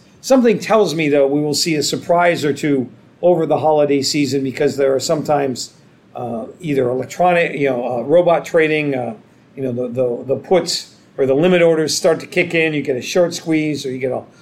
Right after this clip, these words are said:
a long squeeze. I suspect we'll see a little bit of, uh,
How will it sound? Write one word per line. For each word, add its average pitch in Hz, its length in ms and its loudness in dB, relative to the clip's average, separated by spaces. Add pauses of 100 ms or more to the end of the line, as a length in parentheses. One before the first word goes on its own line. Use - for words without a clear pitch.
(180)
a 151 60 4
long 165 320 2
squeeze. 160 680 -2 (140)
I 202 100 4
suspect 202 520 0
we'll 147 80 -6
see 170 180 -2
a 147 80 2
little 160 240 0
bit 151 140 4
of, 139 200 -2 (540)
uh, 120 300 -16